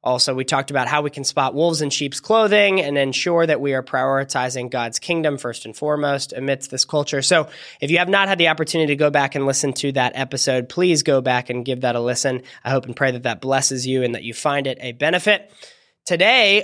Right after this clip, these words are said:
I want to focus most of this episode on one primary topic that is very relevant to much of what we are seeing throughout culture and our politics today. But before I do,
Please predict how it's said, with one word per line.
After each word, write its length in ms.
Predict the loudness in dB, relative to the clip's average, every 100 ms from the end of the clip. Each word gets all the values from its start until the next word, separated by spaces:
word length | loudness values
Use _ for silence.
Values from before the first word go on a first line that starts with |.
| 2
I 120 | 0
want 240 | 2 0
to 100 | -2
focus 340 | 0 0 0 2
most 280 | 2 0 -2
of 60 |
this 160 | -4 0
episode 480 | -2 -2 0 0 0
on 340 | -2 -2 0
one 280 | 2 2 0
primary 500 | 0 0 2 2 0
topic 440 | -2 -2 -4 -4
that 120 | -2
is 280 | -2 -2 -4
very 280 | 0 2 2
relevant 460 | 2 0 -2 -6 -4
to 120 | -4
much 320 | -2 -2 -4
of 100 | -6
what 140 | -6 -4
we 140 | -4
are 60 | -4
seeing 420 | -2 0 -2 -4
throughout 480 | -2 0 0 -2 -6
culture 380 | -6 -4 -2 0
and 140 | -2
our 140 | -4
politics 720 | -4 -2 -2 -2 -6 -6 -6
today. 580 | -4 -6 -2 0 2 0
But 160 | -4 -8
before 260 | -2 2
I 100 | 2
do, 280 | 2 2 2